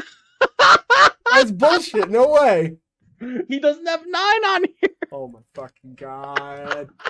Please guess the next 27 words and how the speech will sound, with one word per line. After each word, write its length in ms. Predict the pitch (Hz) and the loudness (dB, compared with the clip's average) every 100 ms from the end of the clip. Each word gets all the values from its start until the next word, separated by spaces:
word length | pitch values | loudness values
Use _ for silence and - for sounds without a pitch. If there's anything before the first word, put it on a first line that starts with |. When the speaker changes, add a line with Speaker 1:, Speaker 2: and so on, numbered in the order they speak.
| - _ _ _ _ _ - - | -16 _ _ _ _ _ -20 -20
Speaker 2:
That's 240 | 160 160 | -20 -16
so 320 | - 202 196 | -6 -2 -2
dumb. 840 | 190 254 254 247 254 269 240 196 165 _ _ | -6 -10 -4 2 4 4 2 -6 -10 _ _
I 80 | 190 | -6
don't 120 | 175 | -6
believe 160 | 165 - | -6 -6
Speaker 1:
That's 200 | 440 440 | -4 -4
Speaker 2:
you 40 | |
at 60 | - | 0
all. 140 | 440 | 2
Speaker 1:
hilarious. 640 | 427 427 440 427 427 440 - | 2 0 -2 -4 -6 -8 -10
Speaker 2:
I 40 | |
don't 120 | 269 | -20
believe 180 | - 175 - | -20 -18 -10
you. 60 | |
Speaker 1:
What? 340 | 190 214 247 - _ - | -2 0 0 -4 _ -8
Speaker 2:
I 40 | |
don't 140 | 143 110 | -8 -8
believe 260 | 120 117 | -16 -12
you 100 | 120 | -10
at 60 | 120 | -8
all. 220 | 120 131 _ _ _ _ _ _ _ _ _ - | -8 -10 _ _ _ _ _ _ _ _ _ -6
Speaker 1:
I 200 | 240 254 | -6 -6
swear 640 | - 320 320 302 302 269 | -12 -18 -8 -6 -4 -6
on 140 | 269 | -8
my 180 | 247 220 | -10 -10
life, 640 | 202 208 220 247 262 262 | -10 -8 -4 -2 -2 -4